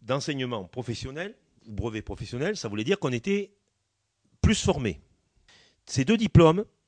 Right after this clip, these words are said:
ils sont en train d'être, d'être supprimés en France pour être remplacés tous par la, le baccalauréat professionnel. C'est-à-dire que l'idée, c'est que maintenant, un jeune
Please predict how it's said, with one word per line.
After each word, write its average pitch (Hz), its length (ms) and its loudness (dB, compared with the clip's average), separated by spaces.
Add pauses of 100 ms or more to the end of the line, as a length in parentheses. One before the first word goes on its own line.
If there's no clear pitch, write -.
(360)
ils - 60 -14
sont 156 200 0
en 160 100 2
train 190 180 0
d'être, 165 200 -2
d'être 143 580 -4
supprimés 123 600 0 (420)
en 110 100 -2
France 127 360 -2
pour 156 180 0
être 151 120 -6
remplacés 160 440 -6
tous - 640 -6 (160)
par 151 160 -4
la, 147 100 -4 (180)
le 131 120 -6
baccalauréat 147 640 2 (240)
professionnel. 98 600 0 (440)
C'est-à-dire 151 260 2
que 175 60 4
l'idée, 170 440 6
c'est - 140 -8
que 147 80 -2
maintenant, 147 540 4 (800)
un 160 100 10
jeune 113 420 8